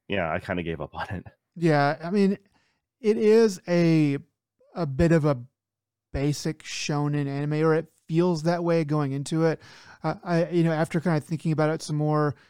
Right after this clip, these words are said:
Speaker 2: there is kind of a lot going on there. Um, but it's stuff that you would have to, like, really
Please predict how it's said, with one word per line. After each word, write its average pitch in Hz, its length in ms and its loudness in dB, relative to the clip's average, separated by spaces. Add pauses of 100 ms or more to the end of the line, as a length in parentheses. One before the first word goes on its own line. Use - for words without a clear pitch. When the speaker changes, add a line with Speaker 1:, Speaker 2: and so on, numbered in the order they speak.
(420)
Speaker 2:
there 156 220 4
is 160 220 4
kind 165 200 2
of 139 40 -2
a 143 60 2
lot 143 280 0
going 143 260 0
on 139 200 -2
there. 156 360 2 (400)
Um, 139 580 0 (240)
but 151 480 -2 (300)
it's - 500 -8 (220)
stuff 165 380 -2
that 151 80 -4
you 147 200 0
would 143 120 -2
have 147 260 0
to, 147 160 -4
like, 135 260 -6
really 135 640 -4